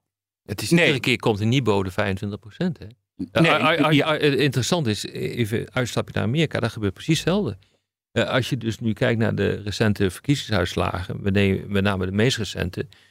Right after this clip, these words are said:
Speaker 1: dan is pak grofweg fifty fifty. Wat dan, eh, voor, eh, voor Trump, eh, eh, stemde, eh, en niet voor Haley. Ehm, maar dat betekent dus eigenlijk maar, als je het landelijk gaat vertalen, dan kom je ook niet boven de vijfentwintig procent.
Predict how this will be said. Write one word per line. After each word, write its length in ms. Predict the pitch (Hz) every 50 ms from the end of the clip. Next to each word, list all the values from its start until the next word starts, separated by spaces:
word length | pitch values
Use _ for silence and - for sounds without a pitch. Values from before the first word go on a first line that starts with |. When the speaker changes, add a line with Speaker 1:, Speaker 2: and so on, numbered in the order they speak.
| _ _ _ _ _ _ _ _
Speaker 1:
dan 220 | - - 123 110 98
is 140 | 92 -
pak 240 | - _ - 107 - - - _ _ _ _ _ _ _ _ _ _
grofweg 420 | - - 131 101 87 107 92 -
fifty 300 | - 120 101 - - 98
fifty. 480 | - - 156 139 - - - 87 - 127 _ _ _ _ _ _ _ _ _ _ _
Wat 300 | - 101 101 104 98 -
dan, 280 | 101 95 95 95 -
eh, 160 | - - 104
voor, 420 | 90 - - 104 95 90 85 85 85
eh, 120 | 87 85 87
voor 180 | 85 - 95 90
Trump, 400 | - - 131 139 139 - _ -
eh, 480 | 95 90 90 87 87 - - 92 90
eh, 80 | 90 90 -
stemde, 500 | - - - 85 - 98 101 - 143 139 - _ _ _ _ _ _ _ _ _ _ _ _ _ _ _ _ _
eh, 280 | - 104 101 95 - 104
en 100 | 98 98
niet 160 | 104 101 -
voor 220 | - 101 98 87
Haley. 560 | 85 85 98 104 110 104 87 - - 120 117 _ _ _
Ehm, 480 | - 107 101 101 101 98 98 98 95 95 - _ _ _ _ _ _ _ _ _ _ _ _ _ _ _ _ _
maar 180 | - 127 123
dat 120 | 107 120 98
betekent 420 | 107 101 - 143 143 - - 92
dus 100 | 98 92
eigenlijk 400 | - - 117 127 110 92 92 -
maar, 160 | - 92 98 95
als 120 | 98 95
je 60 | -
het 100 | 110 95
landelijk 380 | 107 113 127 139 131 107 90 -
gaat 220 | - - 92 87
vertalen, 380 | - - - - 120 104 92 98
dan 120 | 104 113
kom 160 | 107 - 101 92
je 60 | 98
ook 80 | 127
niet 120 | 165 180 156
boven 180 | 147 117 92
de 60 | 87 85
vijfentwintig 440 | 92 90 87 82 85 87 85 87
procent. 280 | - 95 - _ _ _